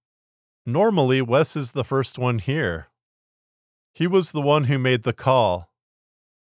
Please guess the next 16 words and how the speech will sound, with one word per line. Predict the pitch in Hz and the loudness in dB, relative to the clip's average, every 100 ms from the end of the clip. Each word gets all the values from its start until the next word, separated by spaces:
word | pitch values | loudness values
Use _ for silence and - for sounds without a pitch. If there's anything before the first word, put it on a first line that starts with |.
| _ | _
Carrie | - 180 202 202 | -2 2 4 2
took | - 175 | 2 0
a | 170 | 0
gulp | 139 139 135 | 2 2 2
of | 135 110 | -2 -2
water | 120 123 120 117 107 | 4 6 6 4 2
and | 107 107 | 0 0
exhaled. | 113 - - 98 85 85 - | -2 -4 -4 -4 -4 -6 -10
<sighs> | - - - - _ _ _ _ _ _ _ _ _ - | -14 -16 -20 -20 _ _ _ _ _ _ _ _ _ -6
"You'll | 147 165 170 | 0 2 4
have | 156 190 | 2 0
to | - 180 | 2 0
excuse | 131 - - 160 147 | 2 -4 -2 -2 -2
me, | 120 113 | -2 -2
Detective | 107 107 139 123 _ - 123 123 120 123 123 123 120 117 113 - _ _ _ _ _ _ 110 | -2 -2 0 0 _ -4 0 2 2 4 2 0 -4 -8 -12 -20 _ _ _ _ _ _ -2
Vandiver." | 120 127 120 104 95 90 92 90 | 2 4 4 2 2 0 -4 -8